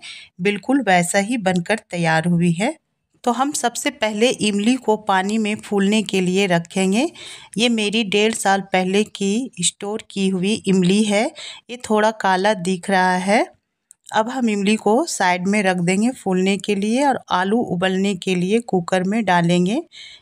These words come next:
ये मेरा घर का आलू है, थोड़ा मिट्टी लगा हुआ था तो आलू को मैंने धोकर साफ कर लिया है। अब आलू में एक ग्लास पानी डालेंगे और ढक्कन लगाकर पकने के लिए गैस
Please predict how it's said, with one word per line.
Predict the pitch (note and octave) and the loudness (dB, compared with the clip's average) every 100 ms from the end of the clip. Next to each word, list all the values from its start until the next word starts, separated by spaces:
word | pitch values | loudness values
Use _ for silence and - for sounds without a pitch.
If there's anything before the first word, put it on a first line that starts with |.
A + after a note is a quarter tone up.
| - | -6
ये | A3+ | -4
मेरा | A#3 G#3 G#3+ | -2 -2 -4
घर | G3 F#3 F3+ | -2 0 0
का | E3+ A3 | 2 2
आलू | G3+ F3 F3 F#3+ | 4 2 0 0
है, | A#3 C#4+ | -2 -4
थोड़ा | - F#3+ G3 | -2 2 2
मिट्टी | G#3 F#3 F3 G#3+ | 2 -2 -4 -6
लगा | G#3+ F#3 F3 | -2 0 2
हुआ | F#3 F3 F3+ | 0 2 0
था | F3 F#3 | 0 -4
तो | F3 B3+ | -2 -2
आलू | - E3+ E3+ | 0 -2 -2
को | F#3 G3 | -6 -6
मैंने | F#3 F3 F3 A3 | -2 0 0 -2
धोकर | G#3 F3+ E3+ G3+ | -4 -4 -2 -4
साफ | G3+ F3 E3+ E3+ | 0 0 0 -2
कर | F#3+ | -6
लिया | F#3+ F#3+ G3 | -4 -2 0
है। | G#3 A#3 | 2 0
अब | - | 0
आलू | G3+ G#3 B3 | 0 2 2
में | G#3 G#3 | 0 -2
एक | G#3+ G3+ A3 F#3+ | -2 -2 -2 2
ग्लास | G3+ F#3+ G#3 - | 4 4 0 -4
पानी | F#3+ F3+ G#3+ | -2 0 0
डालेंगे | G3 F3+ E3+ F3 F#3+ A#3 | 2 2 2 2 2 4
और | G#3 F#3+ | 4 4
ढक्कन | F#3+ F#3 - A#3+ | 0 -2 -2 0
लगाकर | G3 F3+ F3 E3+ G#3 - F#3+ | 2 2 0 0 -4 -6 -12
पकने | F3+ G3+ G#3+ | -6 -4 -4
के | F#3+ | -2
लिए | F3 F3 G#3+ | 0 2 0
गैस | F3 D#3+ E3 | 0 -2 -2